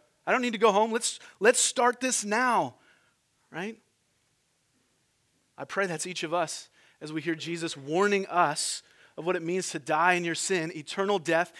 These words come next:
in the outer darkness apart from him. I pray that's each of us, 'cause the Pharisees do the complete opposite. They say, "I'm not sick, I don't have cancer, you're not a real doctor."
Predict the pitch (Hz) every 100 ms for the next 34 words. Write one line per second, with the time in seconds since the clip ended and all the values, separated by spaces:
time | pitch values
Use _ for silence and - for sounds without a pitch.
0 | - - 208 220 214 185 208 165 175 175
1 | 185 190 - - - 156 - 196 202 214
2 | 180 170 185 165 - - - - 214 214
3 | 214 - 208 - 175 160 127 - - -
4 | 190 156 - 226 247 240 220 175 185 170
5 | 165 151 202 196 180 165 151 - 120 -
6 | - - 196 - 190 175 226 262 269 254
7 | - 180 170 - - _ 160 214 254 226
8 | 240 - - 160 151 - 151 170 - -
9 | - 160 214 233 220 214 196 196 180 135
10 | - 113